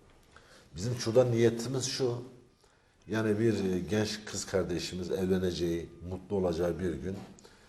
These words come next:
zoraki, çünkü bedava herkese hoş geliyor kardeş. Kimse kusura bakmasın. Bedava deyince insanlar bedava zannediyor. Bence hiç bedavası da yok bu işin. Kimse kusura bakmasın. Gidip de ben kuaförden,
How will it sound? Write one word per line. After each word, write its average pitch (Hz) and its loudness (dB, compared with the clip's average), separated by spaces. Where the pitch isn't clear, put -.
zoraki, 110 4
çünkü 104 -4
bedava 117 6
herkese 117 -2
hoş 110 -6
geliyor 127 -8
kardeş. - -14
Kimse 104 -10
kusura 107 -4
bakmasın. - -6
Bedava 139 8
deyince 123 4
insanlar 127 0
bedava 127 6
zannediyor. 85 0
Bence 120 2
hiç 123 -4
bedavası 120 2
da 127 4
yok - -2
bu 80 -6
işin. - -12
Kimse 135 0
kusura 127 0
bakmasın. - -4
Gidip 151 8
de 120 8
ben 135 10
kuaförden, 98 4